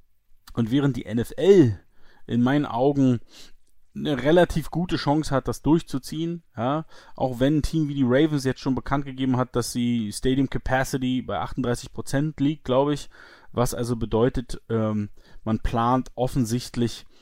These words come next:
ähm, mit Einschränkungen, was, äh, die Zuschauerzahl angeht. Selbst wenn da keine sind,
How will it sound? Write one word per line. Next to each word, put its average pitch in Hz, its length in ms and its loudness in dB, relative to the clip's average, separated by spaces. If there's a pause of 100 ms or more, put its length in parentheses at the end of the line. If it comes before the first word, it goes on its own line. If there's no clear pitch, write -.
(300)
ähm, 104 400 -4
mit 110 180 -6
Einschränkungen, 156 880 0
was, 131 240 -2
äh, 120 220 -2
die 117 160 -6
Zuschauerzahl 143 680 0
angeht. 135 460 -2 (420)
Selbst 147 260 4
wenn 175 100 4
da 170 60 2
keine 160 440 2
sind, 135 420 2